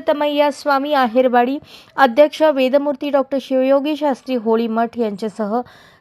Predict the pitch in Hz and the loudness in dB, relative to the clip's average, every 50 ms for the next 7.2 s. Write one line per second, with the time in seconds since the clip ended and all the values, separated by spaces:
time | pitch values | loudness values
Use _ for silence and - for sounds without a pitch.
0 | _ - - 302 285 302 320 294 311 311 262 - 285 294 285 262 269 277 277 262 | _ -2 2 4 4 4 4 2 0 -4 -4 -4 -4 -4 -2 -2 0 -2 0 0
1 | 294 285 294 294 277 - 294 285 269 233 - - 254 240 226 - 254 247 233 247 | 0 -2 -2 -6 -6 -6 -6 -6 -6 -8 -6 -6 -6 -6 -4 -2 -2 -2 -2 -2
2 | 254 262 240 - - 233 233 240 226 240 262 285 277 - _ _ _ _ _ _ | -4 -6 -6 -4 -4 -2 -2 -2 -2 -2 -4 -4 -4 -8 _ _ _ _ _ _
3 | _ _ _ _ _ _ _ _ _ _ _ _ _ _ - 285 285 262 302 285 | _ _ _ _ _ _ _ _ _ _ _ _ _ _ 0 0 2 2 2 2
4 | 285 311 320 302 277 285 294 302 339 330 330 330 302 - 320 320 294 277 262 247 | 4 2 2 2 2 -2 -2 0 -2 -2 -2 -4 -4 -4 -4 0 0 0 0 -2
5 | - - 302 285 - 294 311 277 - 285 247 262 262 262 262 247 - 262 254 240 | -4 -8 -8 -6 -4 -6 -6 -4 -6 -6 -2 0 0 0 -2 -2 -2 -2 -2 -2
6 | 254 277 277 262 240 220 208 240 262 262 254 240 220 196 196 196 190 - _ 247 | -2 -4 -4 -4 -6 -6 -4 -4 -4 -4 -2 -4 -4 -4 -6 -8 -8 -8 _ -10
7 | 247 240 262 254 | -6 -4 -4 -4